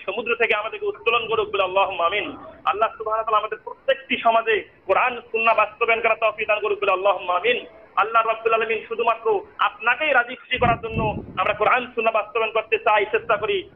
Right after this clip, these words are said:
আল্লাহ তুমি সেই তৌফিক দান করো বলে আল্লাহুম্মা আমিন। আল্লাহ সুবহানাহু ওয়া তাআলার কাছে দোয়া করি, আল্লাহ রাব্বুল আলামিন যেন আমাদের প্রত্যেকে এই সমস্ত মুসলিম ভাইদেরকে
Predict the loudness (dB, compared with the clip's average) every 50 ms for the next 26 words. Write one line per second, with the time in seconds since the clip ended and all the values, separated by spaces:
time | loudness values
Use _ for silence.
0 | -6 -4 -2 0 0 0 -2 -2 -4 -2 0 0 2 4 4 2 2 0 -2 -2
1 | -2 -2 0 0 -2 0 2 0 0 2 2 0 0 0 -2 -2 -2 -2 -6 -8
2 | -10 -14 -18 -20 -12 _ -2 0 0 2 0 0 0 0 0 2 2 4 2 2
3 | 2 2 0 0 -2 -6 -6 -2 0 2 2 2 4 2 0 0 -2 -6 -10 -14
4 | _ _ -4 -2 0 2 2 0 0 2 0 0 0 0 -2 -2 -2 -2 -2 -2
5 | -2 -4 -4 -4 -2 0 0 0 0 0 -2 -2 0 2 2 2 0 -2 -4 -2
6 | 0 2 2 4 4 4 2 0 -2 0 0 -2 -2 -4